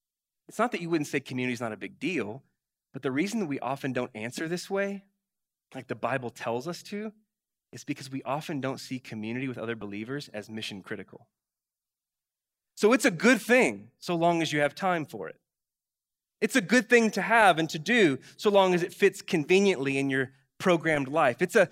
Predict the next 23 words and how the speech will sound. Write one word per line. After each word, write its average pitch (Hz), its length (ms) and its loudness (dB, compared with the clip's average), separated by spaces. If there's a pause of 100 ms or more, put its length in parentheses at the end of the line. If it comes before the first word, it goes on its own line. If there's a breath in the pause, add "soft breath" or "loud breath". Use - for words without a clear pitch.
(140)
it's 208 160 0
a 220 60 4
good 180 280 2
thing 233 200 4
to 196 100 -2
have 202 420 6
and 202 80 0
to - 80 -6
do 170 300 2
and 202 100 0
to 165 80 0
get 165 220 2
after 185 400 2
so 214 260 2
long 170 320 2
as 143 100 -2
it 147 80 -8
makes 160 300 -2
sense 185 420 0 (160 loud breath)
with 156 200 -4
your 151 80 0
current - 420 0
priorities 131 580 0